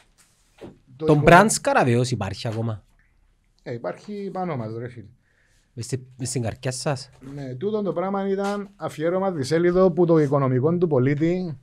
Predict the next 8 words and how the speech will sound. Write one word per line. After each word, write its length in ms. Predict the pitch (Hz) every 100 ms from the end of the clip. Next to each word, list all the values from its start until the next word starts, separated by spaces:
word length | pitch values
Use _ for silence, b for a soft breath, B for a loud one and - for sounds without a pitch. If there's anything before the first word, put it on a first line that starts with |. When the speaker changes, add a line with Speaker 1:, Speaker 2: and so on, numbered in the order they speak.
| - _ - - - -
Speaker 1:
οι 120 | 127
νέοι 260 | 143 170 160
κόσμοι 720 | 165 170 165 180 180 180 170
στο 220 | - -
διαδίκτυο. 540 | 170 135 139 127 - 123
Τώρα 220 | 120 143
μιλούμε 280 | 151 151 160
ημερομηνία 1000 | 160 165 165 135 127 147 156 165 165